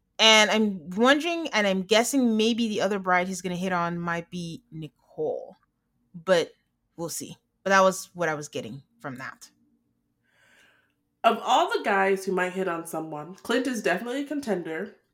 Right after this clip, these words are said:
Speaker 2: but I feel like McKinley is a sleeper. So
Speaker 1: <laughs> After party, right? <laughs>
Speaker 2: So, my
Speaker 1: <laughs>
Speaker 2: guess is the groom who hits on somebody is McKinley.
Speaker 1: You know, I'm gonna throw in a second person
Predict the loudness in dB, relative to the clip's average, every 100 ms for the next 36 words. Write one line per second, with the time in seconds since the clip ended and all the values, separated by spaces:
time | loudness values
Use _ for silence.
0 | _ -4 2 2 2 -2 -2 -2 0 4
1 | 6 6 4 0 -4 -2 -2 -4 -12 -16
2 | _ _ _ _ _ _ _ -4 0 2
3 | 2 2 12 12 12 12 12 12 12 12
4 | 6 4 0 10 10 10 10 12 12 10
5 | 10 10 8 6 4 6 4 8 10 10
6 | 6 4 0 -4 -4 -4 -8 -10 -6 -4
7 | 6 8 10 8 0 -4 -4 2 4 4
8 | 4 4 2 0 0 4 4 4 2 2
9 | 0 2 2 0 -4 -10 -14 _ _ _
10 | -2 0 2 4 2 2 0 0 -4 -6
11 | -4 -4 -2 -4 -6 -10 _ _ _ _
12 | _ _ _ _ _ _ 4 6 6 4
13 | 4 4 4 2 2 2 0 0 0 0
14 | 0 0 0 0 -2